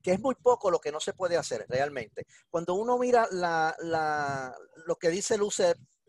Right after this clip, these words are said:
López Parra, ¿verdad? Que ella entra al salón y los mira y dice, "Es-, esto no entendieron nada de lo que yo, eh, dije." Y entonces sabe cómo reenganchar y cómo atraer ese estudiante.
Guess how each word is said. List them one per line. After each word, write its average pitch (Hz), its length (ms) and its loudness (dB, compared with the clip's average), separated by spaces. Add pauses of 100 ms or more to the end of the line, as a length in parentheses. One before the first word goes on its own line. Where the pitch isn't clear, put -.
(180)
López 165 260 -4
Parra, 143 220 0
¿verdad? 139 200 -2
Que 160 80 -4
ella 185 220 2
entra 208 200 -2
al 208 60 -2
salón 180 300 0
y 147 60 -6
los 143 140 -2
mira 226 240 2
y 180 60 0
dice, - 180 -20 (360)
"Es-, 160 120 -12 (140)
esto 196 380 -14 (300)
no 170 140 -16
entendieron 196 560 -12 (100)
nada 196 160 -16
de 170 60 -16
lo 156 80 -20
que 135 160 -20
yo, 151 100 -14 (220)
eh, 143 120 -16 (480)
dije." 98 220 -20 (220)
Y 131 120 -18
entonces 175 280 -16
sabe 196 400 -4 (100)
cómo 170 440 -8 (640)
reenganchar 151 840 -4 (240)
y 151 100 -12
cómo 180 340 -2
atraer 160 420 2
ese 156 180 -4
estudiante. 123 720 -12